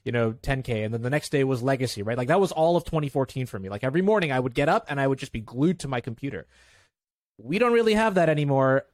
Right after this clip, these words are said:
and as tragic as it is, there's, like, a lot of reasons why, and I think I could,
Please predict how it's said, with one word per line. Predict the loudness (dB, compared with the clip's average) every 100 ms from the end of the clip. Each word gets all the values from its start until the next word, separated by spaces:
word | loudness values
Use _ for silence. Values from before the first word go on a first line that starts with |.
| -8
and | -2 0 0 -2 -6 _ _
as | -4 -2
tragic | 0 0 0
as | -2 0
it | 0
is, | 2 2 0 -4 -10 -2
there's, | 0 0
like, | 0
a |
lot | 2 4 2
of | 2
reasons | 0 -2 -4
why, | -2 0 2
and | 0 -2
I |
think | -4 -4
I | -4
could, | -6